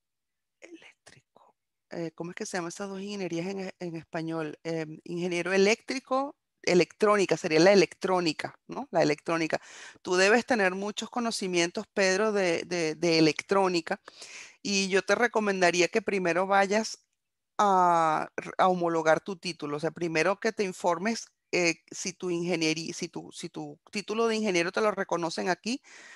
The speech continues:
muy probablemente sí, si es de una universidad que aparece en, en, en Anabin,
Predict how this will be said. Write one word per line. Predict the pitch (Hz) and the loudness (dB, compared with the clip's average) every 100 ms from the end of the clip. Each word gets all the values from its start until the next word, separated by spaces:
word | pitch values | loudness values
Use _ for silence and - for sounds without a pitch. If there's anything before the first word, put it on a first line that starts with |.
| - | -12
muy | 196 208 | -4 -4
probablemente | 214 220 208 202 208 202 196 190 208 | -2 0 4 4 4 2 -2 -2 -4
sí, | - - 302 - _ | -4 -4 -6 -8 _
si | - 208 | -6 0
es | 196 | 0
de | 190 | 0
una | 208 202 | -2 -2
universidad | 202 202 202 185 - 180 175 | -4 -2 -4 -4 -2 2 2
que | - | 2
aparece | 190 190 175 170 - 196 | 0 2 2 0 0 -2
en, | - 190 180 165 165 _ - - - _ - | -2 -2 -2 -6 -8 _ -20 -20 -20 _ -2
en, | 175 175 170 151 - | 0 0 -4 -6 -6
en | 170 165 151 151 - | -4 -4 -6 -10 -4
Anabin, | 156 165 156 190 254 311 | -2 2 0 0 0 -2